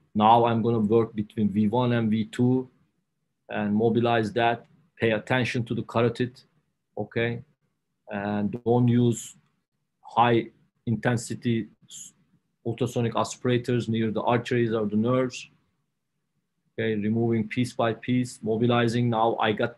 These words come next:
the C S F. That means I am the cisternal in the Gasserian ganglion region that,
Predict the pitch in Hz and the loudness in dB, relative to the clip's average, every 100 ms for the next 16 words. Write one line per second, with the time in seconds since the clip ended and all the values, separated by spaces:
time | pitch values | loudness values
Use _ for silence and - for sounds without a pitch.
0 | _ 113 107 - - 113 107 - 156 151 | _ -2 -2 -4 -2 -2 0 2 2 2
1 | - _ _ _ _ - 110 - 120 117 | -6 _ _ _ _ -4 -4 0 2 4
2 | 117 117 113 104 - 117 - 135 127 127 | 2 0 -2 -4 -8 -10 -2 0 2 2
3 | 117 107 104 110 - 135 131 127 127 123 | 2 0 0 -2 0 0 2 0 -2 -2
4 | 117 123 120 120 117 120 123 117 107 | -2 -2 -2 -2 -2 -4 -4 -4 -6